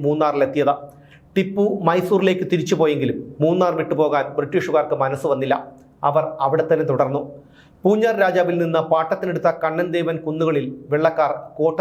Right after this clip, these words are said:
നിർമ്മിച്ചു. ആയിരത്തി എണ്ണൂറ്റി എൺപതിൽ എച്ച് ഷാർപ്പ് എന്ന ബ്രിട്ടീഷുകാരൻ ആദ്യമായി മൂന്നാറിൽ തേയിലച്ചെടി നട്ടു. തേയിലച്ചെടി പച്ച പിടിച്ചതോടെ തോട്ടങ്ങളിൽ ജോലി ചെയ്യാൻ ആൾക്കാരെ ആവശ്യമായി വന്നു. അങ്ങനെ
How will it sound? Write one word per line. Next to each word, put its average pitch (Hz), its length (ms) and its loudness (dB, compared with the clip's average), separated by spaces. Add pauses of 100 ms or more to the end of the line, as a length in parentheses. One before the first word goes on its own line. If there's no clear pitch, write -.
നിർമ്മിച്ചു. 135 320 -2 (560)
ആയിരത്തി 160 360 0
എണ്ണൂറ്റി 156 360 0
എൺപതിൽ 160 320 -2 (540)
എച്ച് 190 280 -2 (140)
ഷാർപ്പ് 165 420 0
എന്ന 151 180 2
ബ്രിട്ടീഷുകാരൻ 151 560 0 (260)
ആദ്യമായി 147 500 -2 (200)
മൂന്നാറിൽ 143 400 0 (100)
തേയിലച്ചെടി 151 520 0
നട്ടു. 214 220 -2 (600)
തേയിലച്ചെടി 202 580 2
പച്ച 156 240 0
പിടിച്ചതോടെ 147 440 0 (200)
തോട്ടങ്ങളിൽ 165 440 2 (120)
ജോലി 165 260 0
ചെയ്യാൻ 147 260 0 (280)
ആൾക്കാരെ 160 460 0
ആവശ്യമായി 147 440 -2
വന്നു. 127 180 -4 (440)
അങ്ങനെ 151 220 2